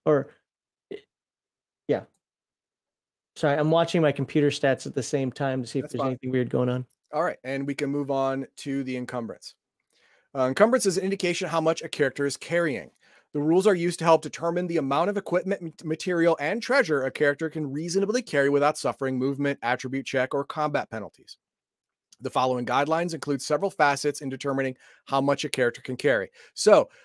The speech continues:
Speaker 2: uh, we go to the chart. Unburdened is up to one times E R.
Speaker 1: Now, I,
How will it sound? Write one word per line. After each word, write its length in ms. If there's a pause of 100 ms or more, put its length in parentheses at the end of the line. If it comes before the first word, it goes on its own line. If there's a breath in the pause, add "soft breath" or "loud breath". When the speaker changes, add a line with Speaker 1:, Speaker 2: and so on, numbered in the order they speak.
(220 soft breath)
Speaker 2:
uh, 320
we 140
go 200
to 460
the 520
chart. 580 (540)
Unburdened 800 (580)
is 220
up 160
to 160
one 320
times 520 (280)
E 280 (140)
R. 420 (100)
Speaker 1:
Now, 300
I, 360